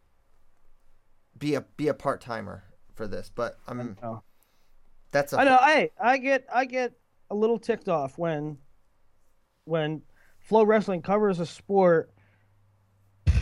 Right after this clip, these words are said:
Speaker 1: I mean,
Speaker 2: with
Speaker 1: basically, they use our promotion to build their event.
Speaker 2: Right, right. We, we, you
Speaker 1: I
Speaker 2: know,
Speaker 1: mean, that's what's
Speaker 2: we,
Speaker 1: happening.
Speaker 2: uh, we, um,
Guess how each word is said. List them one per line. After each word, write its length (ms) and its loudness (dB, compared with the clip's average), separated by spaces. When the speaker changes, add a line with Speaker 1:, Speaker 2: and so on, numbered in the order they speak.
Speaker 1:
I 40 0
mean, 120 6
Speaker 2:
with 120 2
Speaker 1:
basically, 320 8
they 120 4
use 240 0
our 220 4
promotion 640 2
to 100 -6
build 320 -2
their 320 -4
event. 360 -8
Speaker 2:
Right, 340 2
right. 240 0
We, 140 -8
we, 180 -14
you 60 -10
Speaker 1:
I 20 -6
Speaker 2:
know, 60 -2
Speaker 1:
mean, 80 0
that's 160 0
what's 140 -6
Speaker 2:
we, 40 -4
Speaker 1:
happening. 200 0
Speaker 2:
uh, 300 2
we, 240 -8
um, 400 -4